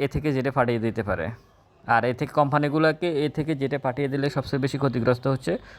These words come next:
ক্ষুদ্র বিনিয়োগকারীরা। কিন্তু ডিভিডেন্ড ওই দিক দিয়ে ক্ষুদ্র বিনিয়োগকারীদের ক্ষতি করতেছে, এ থেকে জেডে পাঠিয়ে দিয়ে কোম্পানিগুলো ডিভিডেন্ড না দিলে।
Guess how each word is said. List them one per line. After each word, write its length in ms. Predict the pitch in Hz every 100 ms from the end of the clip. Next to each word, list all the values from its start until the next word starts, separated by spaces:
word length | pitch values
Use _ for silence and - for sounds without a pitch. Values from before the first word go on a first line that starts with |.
| -
ক্ষুদ্র 340 | - 147 156 151
বিনিয়োগকারীরা। 760 | 143 123 - 107 92 76 - - - - _ _ -
কিন্তু 240 | 156 151
ডিভিডেন্ড 680 | 151 117 147 165 185 190 185 - - - _ _ _ _ _ -
ওই 120 | 156
দিক 200 | 160 156
দিয়ে 120 | 196
ক্ষুদ্র 280 | 202 165 170
বিনিয়োগকারীদের 600 | 170 170 160 151 147 156
ক্ষতি 260 | 156 135 135
করতেছে, 400 | 131 139 127 139
এ 40 |
থেকে 260 | 135 139 135
জেডে 180 | 120 127
পাঠিয়ে 300 | 127 127 123
দিয়ে 280 | 151 269 - -
কোম্পানিগুলো 480 | 127 131 127 135
ডিভিডেন্ড 400 | 127 120 123 120
না 120 | 117 104
দিলে। 300 | 101 92